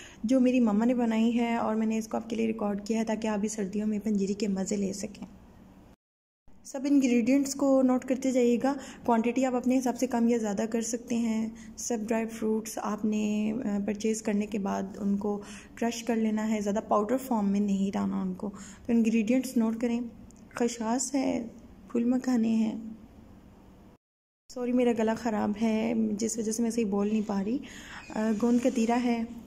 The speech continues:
अगर किसी को कोई भी मसला हो रहा है तो इनबॉक्स में, कमेंट बॉक्स में आप मुझसे पूछ सकते हैं। इसके अलावा काजू हैं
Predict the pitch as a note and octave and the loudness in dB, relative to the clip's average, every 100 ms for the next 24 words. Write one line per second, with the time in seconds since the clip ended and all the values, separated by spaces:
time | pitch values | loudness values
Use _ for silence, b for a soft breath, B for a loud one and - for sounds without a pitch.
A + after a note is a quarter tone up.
0 | - A#3+ B3+ B3+ C4+ B3+ B3+ A#3+ A#3+ A3 | -8 0 2 2 0 0 2 2 2 0
1 | - A#3 G#3+ G#3+ G#3+ A3 G#3 A3 G#3+ G#3 | 0 0 0 -2 -2 -2 -2 -2 -2 -2
2 | G#3 G#3 - G#3 G3+ G#3+ G#3 G#3 G#3 G3 | -4 -6 -4 -2 -4 -4 -2 -2 -2 -4
3 | G3+ - A3 G3+ G3+ G3+ - A3 A3 G#3 | -6 -6 -4 -2 -2 -2 -2 -4 -6 -6
4 | G3+ - G3 G3 G3 B B B B B | -8 -6 -6 -6 -6 B B B B B
5 | B - - G#3 G#3 G#3 G3+ F#3+ B3 C#4 | B -10 -6 -2 -2 -2 -2 0 2 2
6 | C#4 C4 C4+ - | 2 0 -4 -12